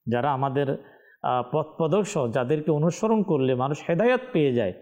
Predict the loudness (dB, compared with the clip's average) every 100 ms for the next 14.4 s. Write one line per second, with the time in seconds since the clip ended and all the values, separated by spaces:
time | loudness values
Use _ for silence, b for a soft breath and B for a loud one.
0 | -20 b b b b -2 -2 -2 -6 -10
1 | _ _ _ _ -6 -2 -2 -2 -4 -2
2 | -2 -2 0 0 2 2 0 -2 -2 0
3 | 2 2 2 2 0 -2 B B B B
4 | -2 0 0 -2 0 0 0 2 2 2
5 | 0 -4 -12 _ _ _ _ _ _ _
6 | -4 0 2 2 2 0 2 2 0 -4
7 | _ _ -8 0 2 2 -2 -4 0 0
8 | 2 0 -2 0 0 0 0 0 0 -2
9 | -8 -6 -2 0 2 0 -2 -2 -2 0
10 | -2 0 0 2 0 0 -4 B B B
11 | B B 0 0 0 0 0 0 0 0
12 | -2 0 0 0 -4 -4 -2 0 -2 -2
13 | -2 0 2 2 2 2 2 2 0 -2
14 | 0 0 0